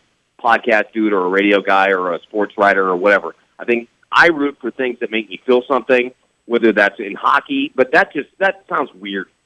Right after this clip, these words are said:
Two goals, two goals, nine goals, and then forty something. It just, that makes me like the story more, because I was wondering if these teams just took these guys that were already good. It makes me like that story more, that they're getting these guys. They saw something that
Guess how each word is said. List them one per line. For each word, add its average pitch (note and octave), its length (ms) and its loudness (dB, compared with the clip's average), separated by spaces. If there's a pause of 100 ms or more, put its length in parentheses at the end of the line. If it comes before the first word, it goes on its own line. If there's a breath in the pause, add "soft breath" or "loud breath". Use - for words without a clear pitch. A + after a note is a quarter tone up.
(140)
Two F#3+ 100 -12
goals, E3 320 2
two D#3+ 120 4
goals, C#3 280 6
nine B2 260 0
goals, B2 360 2
and A2 80 -4
then G#2+ 240 -4
forty G#2+ 360 -8
something. C#3+ 380 -6 (280)
It D3 120 -4
just, F3+ 180 6 (580)
that A3+ 180 0
makes A#3 200 0
me G3+ 120 -4
like D#3+ 260 0
the D#3 80 -10
story D3 300 0
more, B2 240 4
because C3 280 -6
I C3+ 60 2
was C3+ 160 -2
wondering F3+ 360 0
if B2+ 100 0 (380)
these D3 140 -10 (120)
teams E3 260 0
just C#3+ 260 4
took E3+ 180 2
these C#3 180 0
guys C3+ 320 4
that C#3 80 -2
were A#2+ 160 2
already B2+ 560 2
good. A#2+ 400 0 (180)
It D3+ 140 -10
makes G3+ 240 -4
me D#3 360 -10
like C3 340 0
that B2+ 260 -2
story B2 260 -2
more, A2+ 340 0
that G#2+ 200 -4 (400)
they're C#3 120 -2
getting C#3+ 380 0
these A#2+ 180 0
guys. A2+ 300 2
They B2+ 240 -2
saw D3+ 260 -2
something C3 440 -4
that A#2 320 0